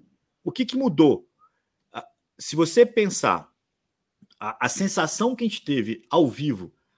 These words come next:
assim que o Renko venceu a crono com apenas um segundo de vantagem pro Thomas, a gente falou, "Cara, esse Giro vai ser fantástico." Porque a superioridade que o Renko tinha no contrarrelógio,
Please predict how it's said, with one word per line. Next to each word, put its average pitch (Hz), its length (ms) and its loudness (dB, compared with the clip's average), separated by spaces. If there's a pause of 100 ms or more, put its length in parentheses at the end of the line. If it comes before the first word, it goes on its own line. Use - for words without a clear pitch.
(140)
assim 240 420 -2
que - 80 -4
o 233 60 2
Renko 151 360 -2
venceu 139 460 0
a 214 100 -6
crono 127 280 -4
com 135 160 -6
apenas 139 380 -4
um 220 100 -2
segundo 151 360 -4
de 127 80 -6
vantagem 113 420 -2
pro 101 120 -16
Thomas, - 520 -8 (440)
a 143 60 -12
gente 131 100 -10
falou, 151 180 -2
"Cara, 143 260 -4
esse 120 160 -10
Giro 123 180 -8
vai 123 80 -4
ser - 160 -10
fantástico." 127 500 -10 (800)
Porque 143 540 -2 (320)
a 117 80 -4
superioridade 160 720 2
que - 80 -6
o - 20 0
Renko 160 240 -2
tinha - 240 -6
no 139 80 -2
contrarrelógio, 143 800 2